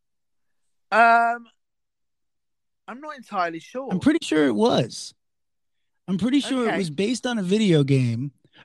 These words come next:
Speaker 2: And, uh, you know, I, I could be wrong. Again, someone tell me, uh, but I, I feel like I'm right. <laughs> It got made in ninety-one.
Speaker 1: Yeah.
Speaker 2: I, I, I don't know. Was it a success? I don't,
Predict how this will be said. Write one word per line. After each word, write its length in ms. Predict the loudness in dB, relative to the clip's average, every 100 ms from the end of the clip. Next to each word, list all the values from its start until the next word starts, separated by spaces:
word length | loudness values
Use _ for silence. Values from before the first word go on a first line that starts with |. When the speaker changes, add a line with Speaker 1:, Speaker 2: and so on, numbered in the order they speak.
| -4
Speaker 2:
And, 400 | -2 0 0 0
uh, 320 | 0 0 -2 -6 -12
you 260 | -4 2 6
know, 220 | 6 4
I, 100 | 2 4
I 60 | 4
could 200 | 4 4
be 100 | 4
wrong. 360 | 4 2 2 2
Again, 260 | 2 0
someone 260 | 0 0 2
tell 200 | 2 2
me, 280 | 4 2 -2 _ _ -4
uh, 160 | -2
but 140 | 0 0
I, 160 | 0 -2
I 60 |
feel 200 | -2 0 2
like 120 | 2
I'm 180 | 0 2
right. 300 | 2 2 -2
<laughs> 40 | -6 -6 _ _ _ _ _ -20 -6
It 80 | 0
got 160 | 2
made 220 | 4 4 6
in 120 | 4
ninety-one. 720 | 4 4 4 4 2 2 -4 -8
Speaker 1:
Yeah. 80 | -12 -8
Speaker 2:
I, 120 | -8 _
I, 120 | -10 -4
I 100 | 2
don't 300 | 4 4 4
know. 280 | 4 4 4
Was 260 | 4 2
it 80 | 2
a 20 |
success? 640 | 0 -2 -4 -2 0 0 -4
I 120 | 0
don't, 200 | 0